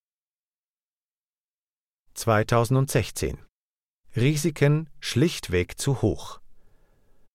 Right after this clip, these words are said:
Aufgrund dieser Forderungen lancierte die C S ein Conduct and Ethics Programm. Die finma merkte jedoch an,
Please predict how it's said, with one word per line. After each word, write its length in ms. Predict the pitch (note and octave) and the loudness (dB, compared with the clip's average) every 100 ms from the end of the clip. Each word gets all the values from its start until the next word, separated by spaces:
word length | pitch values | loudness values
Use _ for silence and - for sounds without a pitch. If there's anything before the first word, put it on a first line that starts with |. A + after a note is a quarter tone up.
| _ _ _ _ - - _ - _ _ | _ _ _ _ -20 -20 _ -20 _ _
Aufgrund 580 | - A#2+ - A#2+ E3+ D#3+ | -2 -2 0 0 0 0
dieser 260 | D#3+ D3+ B2 | -2 0 0
Forderungen 600 | - A2 A2+ A2+ B2+ C3+ | 4 4 4 4 4 4
lancierte 680 | G#2 F2 E2 - B2 C#3 G2 | 2 2 0 0 0 0 -2
die 120 | E2 | -4
C 280 | - G2+ G#2+ | 0 0 2
S 320 | A#2 A#2+ - | 0 0 -4
ein 340 | F#2+ F2+ F2+ | -2 -2 -4
Conduct 680 | - A#2 A#2 A2+ B2+ - - | -2 0 2 2 0 -8 -2
and 220 | B2 - | -2 0
Ethics 440 | A#2+ - - - | -2 -2 -6 -6
Programm. 460 | - F#2 D#2+ D#2 - - - - - _ - - _ - - | -6 -6 -2 -4 -6 -12 -20 -20 -20 _ -20 -20 _ -20 -4
Die 80 | C#3 | 0
finma 340 | - E3+ E3+ | 2 2 2
merkte 400 | D3+ G#2+ A#2+ - | 2 4 2 0
jedoch 380 | A2 F#2+ F2+ - | 0 2 0 -2
an, 320 | G#2+ A#2 D2 | 0 0 0